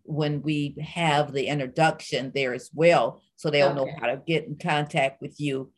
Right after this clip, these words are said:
Speaker 1: Now,
Speaker 2: Yeah.
Speaker 1: let's go ahead and transition to speaking about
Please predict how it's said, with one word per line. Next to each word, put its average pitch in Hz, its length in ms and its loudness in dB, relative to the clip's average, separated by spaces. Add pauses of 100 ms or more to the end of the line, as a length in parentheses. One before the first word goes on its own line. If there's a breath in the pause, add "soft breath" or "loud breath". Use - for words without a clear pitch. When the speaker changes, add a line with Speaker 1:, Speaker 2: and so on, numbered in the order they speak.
(280 soft breath)
Speaker 1:
Now, 214 240 2
Speaker 2:
Yeah. 202 140 -2
Speaker 1:
let's - 280 -8
go 233 120 -2
ahead 233 360 0
and 123 140 -4
transition 180 920 0 (280 soft breath)
to 190 140 -2
speaking 202 580 -4
about 165 640 0